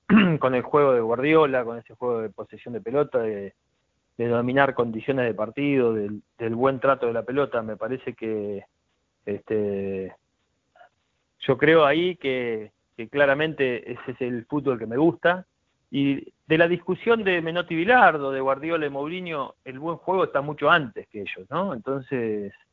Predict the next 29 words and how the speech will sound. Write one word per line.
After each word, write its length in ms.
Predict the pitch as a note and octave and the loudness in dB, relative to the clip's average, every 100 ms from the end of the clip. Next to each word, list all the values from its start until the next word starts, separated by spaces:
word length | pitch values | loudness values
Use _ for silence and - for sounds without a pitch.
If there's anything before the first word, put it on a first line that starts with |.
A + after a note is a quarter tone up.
| _ _ _ _ _ _ | _ _ _ _ _ _
yo 160 | D3+ | -4
he 60 | D3+ | -4
estudiado 360 | B2 C#3 D3 D3 | -4 0 2 0
mucho 200 | D3+ B2+ | -2 -6
la 80 | |
historia 300 | A2+ - C#3+ | -4 -2 0
del 120 | B2 G#2 | -2 -2
fútbol 360 | D#3+ D#3 C3+ | 2 4 4
y 100 | A#2 | 2
hay, 340 | A2+ A#2+ A2 G#2 _ _ _ _ _ | 0 0 -4 -8 _ _ _ _ _
desde 220 | C3 C3 | 0 2
hace 180 | D3 D3 | 2 0
cien 200 | - E3 | -2 2
años 320 | F3+ F3 D#3+ | 4 4 0
que 100 | - | -2
está 540 | B2 C#3+ C#3 C3 A#2 - _ - | -2 2 2 2 -4 -10 _ -12
discutiéndose 1200 | B2+ - C3 D3+ C#3+ C3+ D#3+ E3 D#3 B2 G#2 F#2 _ _ _ _ - | -10 -6 -2 0 2 2 4 6 6 4 0 -6 _ _ _ _ 0
cuál 220 | B2+ C3 | 2 2
es 100 | C3+ | 2
la, 280 | B2 A2+ F#2+ | 2 2 0
la 160 | A#2+ A2 | -4 -2
fórmula. 460 | - D#3+ B2+ A2+ A#2 | 2 2 2 -6 -6
Entonces, 380 | A#2 D3+ D3+ | -4 -4 -4
yo 100 | D#3+ | -4
lo 120 | D#3+ C#3 | -4 -4
que 100 | C3 | -4
creo 280 | E3 E3 | 0 0
es 60 | - | -2
que 280 | D3 D3 | -2 -2